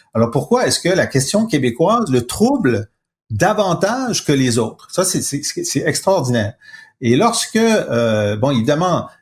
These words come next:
euh, il a voulu aider le sage, euh, à faire la, la maison du, la délégation du Québec, les accords. Euh,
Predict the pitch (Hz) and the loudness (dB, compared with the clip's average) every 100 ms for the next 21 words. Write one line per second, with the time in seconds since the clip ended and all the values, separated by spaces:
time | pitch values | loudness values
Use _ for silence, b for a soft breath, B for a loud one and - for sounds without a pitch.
0 | B 117 107 107 135 110 117 113 131 131 | B 0 0 0 0 2 2 2 2 2
1 | 151 127 120 131 123 110 - 127 131 131 | 4 2 2 2 2 0 0 0 0 0
2 | 120 104 107 101 98 95 117 107 98 98 | -2 0 0 0 -2 -2 0 0 0 -2
3 | 92 95 95 110 101 - 98 98 104 107 | -2 -2 0 -2 -4 -4 -4 -2 0 2
4 | 101 - 120 110 - 107 131 135 131 104 | 0 0 -2 -2 -2 0 2 2 0 -2
5 | 98 117 - 131 127 139 123 104 | 0 -2 0 0 2 0 0 0